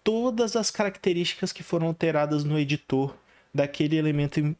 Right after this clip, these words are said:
é, específico, né? E aí depois a Unity precisa ficar carregando todas essas informações de meta e quando há alteração ela também precisa fazer a atualização dessas, dessas questões.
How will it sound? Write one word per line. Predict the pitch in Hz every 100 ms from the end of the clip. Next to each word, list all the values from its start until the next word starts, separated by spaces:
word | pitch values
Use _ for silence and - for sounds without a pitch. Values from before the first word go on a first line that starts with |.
| 156
é, | 143 131 131 123 113 -
específico, | - 196 196 113 - -
né? | 123 123 - - - - - -
E | 190
aí | 233
depois | 285 - - 220 196
a |
Unity | 190 202 -
precisa | 180 - 185
ficar | - 196
carregando | 190 208 220 208 151 214 214
todas | - 170 170
essas | 180 160
informações | 160 170 156 151 147 151 147
de | 139
meta | 131 147 185 - -
e | 170
quando | - 226 233
há | 214
alteração | 165 165 170 202 202 -
ela | 208 233
também | - 220 202
precisa | 196 196 - 202
fazer | 196 196 185
a | 196 190 - - -
atualização | 185 226 220 226 - 220 214
dessas, | 208 208 190 -
dessas | 151 160 - 175 165 160 151 - - - - - -
questões. | 214 - 233 208